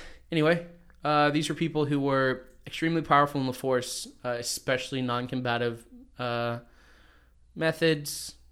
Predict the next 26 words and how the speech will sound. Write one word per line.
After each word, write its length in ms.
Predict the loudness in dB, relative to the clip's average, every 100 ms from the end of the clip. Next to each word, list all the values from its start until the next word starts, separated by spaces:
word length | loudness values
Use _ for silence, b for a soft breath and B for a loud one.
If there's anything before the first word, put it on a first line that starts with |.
| -20 -20 -16
Yeah, 140 | -14 -14
there's 180 | -14 -2
not 120 | 0
a 40 |
lot 120 | 0 2
more 140 | 0
to 60 | 0
say. 380 | 0 0 -2 -6 -6
These 220 | -6 -4
were 80 | -2
the, 160 | 2
like 140 | 2 0
I 20 |
said, 160 | -2 -2
the 60 | -4
diplomats. 520 | -6 -2 -4 -4 -8 B B B
One 140 | -2 0
of 60 |
the 80 | 0
clearest 560 | -2 0 2 4 2 0
distinctions 800 | -4 0 0 0 -4 -4 -8 -14 0
of 480 | 2 4 0 -4 -4
Guardians 420 | 0 2 0 -4
and 340 | -6 -6 -8 -10 -8
Counselors 680 | -4 -4 -6 -6 -6 -6 -12 -12
in, 480 | -4 -2 0 -2 -4